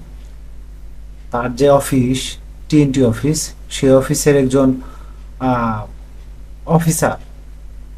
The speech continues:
নাম হচ্ছে জনাব সুনীল কান্তি বিশ্বাস, উনি দুই হাজার দুই সালে মৃত্যুবরণ করে-, করেছেন।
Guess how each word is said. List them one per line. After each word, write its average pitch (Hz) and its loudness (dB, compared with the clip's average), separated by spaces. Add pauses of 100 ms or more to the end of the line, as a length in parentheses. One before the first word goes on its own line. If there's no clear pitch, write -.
(320)
নাম 131 4
হচ্ছে 135 2
জনাব 131 4
সুনীল 185 2
কান্তি 165 6
বিশ্বাস, 131 0
উনি 135 2
দুই 131 2
হাজার 131 2
দুই 139 6
সালে 131 2
মৃত্যুবরণ 123 -2
করে-, 113 -4
করেছেন। 113 -2